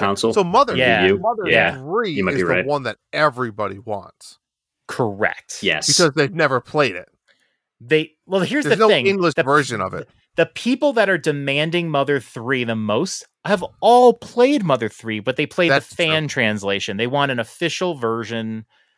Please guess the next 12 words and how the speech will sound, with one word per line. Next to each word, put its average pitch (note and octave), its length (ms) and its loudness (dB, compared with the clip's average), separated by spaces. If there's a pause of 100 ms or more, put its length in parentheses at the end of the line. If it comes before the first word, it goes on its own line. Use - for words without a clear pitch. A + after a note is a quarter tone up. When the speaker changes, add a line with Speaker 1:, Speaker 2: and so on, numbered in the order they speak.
(120)
Speaker 3:
I've A3 240 -2
played C3+ 240 2
it. G3 260 0
It's, E3+ 240 -4
and F3 140 -6
it E3+ 40 -4
was D3+ 120 -4
a C#3+ 40 -4
Game E3 320 -2
Boy D#3+ 200 0
Advanced C3+ 480 -4
game. F#2 260 -18